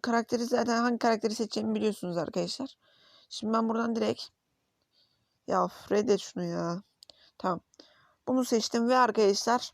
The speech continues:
yani ya abi istek atmayın ya. Ee, bu karakteri seçtim arkadaşlar ve bu karakterle maça gireceğim.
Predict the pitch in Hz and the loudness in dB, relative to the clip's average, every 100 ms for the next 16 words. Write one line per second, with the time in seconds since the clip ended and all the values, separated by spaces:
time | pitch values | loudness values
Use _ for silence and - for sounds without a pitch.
0 | _ _ _ _ _ _ _ _ - _ | _ _ _ _ _ _ _ _ -20 _
1 | _ - 196 180 - _ _ _ _ _ | _ -2 0 0 -4 _ _ _ _ _
2 | - _ _ _ _ _ _ - _ _ | -20 _ _ _ _ _ _ -20 _ _
3 | _ _ _ _ - - 196 214 196 - | _ _ _ _ -8 -2 0 0 -4 -6
4 | 208 220 - 220 202 196 185 190 - _ | -6 -6 -4 -6 -4 -4 -6 -8 -10 _
5 | _ _ _ _ _ _ _ _ - _ | _ _ _ _ _ _ _ _ -20 _
6 | - 196 190 190 180 180 180 180 _ _ | 2 4 6 6 6 4 2 -4 _ _
7 | - - 214 233 254 254 254 254 247 247 | -16 -4 0 4 4 4 0 0 0 0
8 | 214 208 226 220 247 233 208 247 220 214 | -2 0 0 2 2 2 0 2 2 4
9 | 226 220 202 208 180 185 185 240 | 2 2 2 0 0 0 0 -2